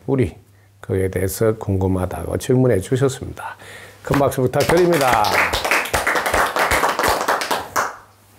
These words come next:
우리가 살아가면서 일상에서 느낌을 두 가지로 분류한 거예요. 느낌이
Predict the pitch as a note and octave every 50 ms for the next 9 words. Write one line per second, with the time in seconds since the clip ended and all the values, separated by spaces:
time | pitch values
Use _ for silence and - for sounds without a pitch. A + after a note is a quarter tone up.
0 | - - - - - - - - - - - - - - - - - - - -
1 | A2 C3+ E3 F#3 D3+ A2+ - - C3+ C#3+ C#3 C3 B2 A#2+ A#2+ A#2+ A#2 G2+ - A2
2 | G#2+ A2+ A#2+ A#2+ A2+ - B2+ B2+ B2+ A#2+ A2 A2 G#2 - - - G#2 G#2 G#2 G2+
3 | G2 G2 G2 G#2+ C#3 E3+ E3 - - - D3+ C3+ B2 A2+ G#2 G2+ G#2 G2 G#2 G2+
4 | F2 D#2 E2+ - _ _ - G#2 G#2 G2+ A#2 C3 C3+ D3 E3+ E3+ C#3 G2+ F#2 -
5 | A2+ A2 G#2+ A2+ A2+ G2+ A2+ B2+ B2+ A2+ G2+ F#2 E2+ E2+ F2 E2+ - F#2 G#2+ G#2+
6 | - - - - - - - - - - - - - A#2 C3 C3 B2+ C3 - A2+
7 | A2 A2+ A#2 B2 C3 C3 C3 C3